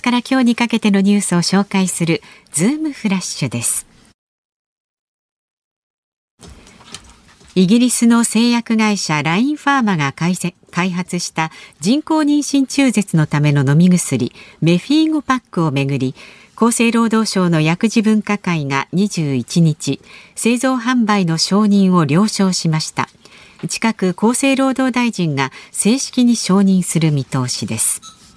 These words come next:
北朝鮮が軍事偵察衛星の打ち上げに向けた準備を進める中、浜田防衛大臣は二十二日、日本の領域に落下する事態に備え、自衛隊に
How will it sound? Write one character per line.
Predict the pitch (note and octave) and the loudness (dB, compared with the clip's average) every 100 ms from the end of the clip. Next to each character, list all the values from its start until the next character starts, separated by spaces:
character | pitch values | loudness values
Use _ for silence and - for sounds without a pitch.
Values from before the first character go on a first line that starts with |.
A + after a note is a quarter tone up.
| _ _ _ - - _ _ _ _ - | _ _ _ -20 -20 _ _ _ _ -12
北 | - G3+ | -4 -4
朝 | G3+ G3+ | 0 -2
鮮 | G3 G#3 F#3+ | 0 0 0
が | F3 E3 | 0 0
軍 | E3 A3+ | 2 2
事 | A#3+ | 0
偵 | A#3 A#3+ | 0 -2
察 | - A3+ A#3 | -2 -2 0
衛 | A3+ A3+ | 2 2
星 | G3+ F#3 | 2 2
の | E3+ | 2
打 | - D3+ | 0 -4
ち | - G#3+ | 0 2
上 | G3+ | 4
げ | G3+ | 4
に | F#3+ | 4
向 | F3+ | 2
け | F#3 | 0
た | F3+ F3+ | 0 2
準 | G3 G#3+ | 4 4
備 | F3+ E3+ | 4 2
を | |
進 | D#3+ - F#3 | 0 -2 0
め | F3 | 0
る | F3 | 0
中、 | F3+ - D#3 - - _ _ _ | -2 -4 -6 -6 -20 _ _ _
浜 | - D4+ D4+ | -4 -2 -2
田 | A#3+ | -4
防 | F#3+ A3 | 0 0
衛 | A#3+ A#3 | 2 2
大 | G#3+ G#3 | 2 0
臣 | F3+ D#3 C3 | 0 -2 0
は | C#3+ - | -2 0
二 | F3+ A3+ | 2 2
十 | - D#3 | 2 -2
二 | B2+ B2+ | 0 2
日、 | D#3+ E3 - C3+ _ - - _ - | 2 0 -4 -6 _ -20 -20 _ -2
日 | F#3+ G3+ | 0 0
本 | - D4 | 0 0
の | C#4+ | 0
領 | C4+ C4+ C4 | 0 0 0
域 | B3 B3 | 0 0
に | A#3 D#3+ | 0 0
落 | E3 - | -2 -4
下 | A#3+ | -6
す | - | -2
る | A#3 | -2
事 | G#3+ A#3 | -2 -2
態 | G3+ F#3 | 0 2
に | D3 | 0
備 | - D#3 D#3+ C#3+ | 0 2 2 2
え、 | B2+ - - - - | -2 -8 -20 -14 -2
自 | D#3+ G#3+ | 2 2
衛 | A#3+ | 0
隊 | - G3+ F#3 | -2 0 0
に | F3 | -2